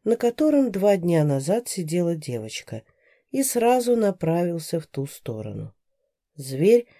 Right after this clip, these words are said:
тщательно осматривал все кусты, ямки и ложбинки. Вдруг она решила спрятаться и заснула. Камень он нашёл не с первого раза. Днём это было просто, но не сейчас.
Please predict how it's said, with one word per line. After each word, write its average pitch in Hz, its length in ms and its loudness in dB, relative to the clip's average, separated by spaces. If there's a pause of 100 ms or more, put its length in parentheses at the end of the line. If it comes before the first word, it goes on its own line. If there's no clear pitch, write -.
(220)
тщательно 214 680 0
осматривал 180 720 0
все 180 300 -4
кусты, 147 640 -6 (380)
ямки 180 560 2
и 175 200 -4
ложбинки. 139 880 -4 (580)
Вдруг 233 360 -2
она 160 180 4
решила 151 400 0
спрятаться 208 800 -6 (280)
и 190 100 -6
заснула. 147 720 -6 (840)
Камень 240 440 2
он 214 200 2
нашёл 190 360 2
не 180 140 2
с 175 100 -8
первого 110 520 -6
раза. 101 360 -14 (580)
Днём 285 280 4
это 240 180 4
было 220 220 6
просто, 220 580 4 (380)
но 160 240 4
не 214 140 0
сейчас. - 680 -10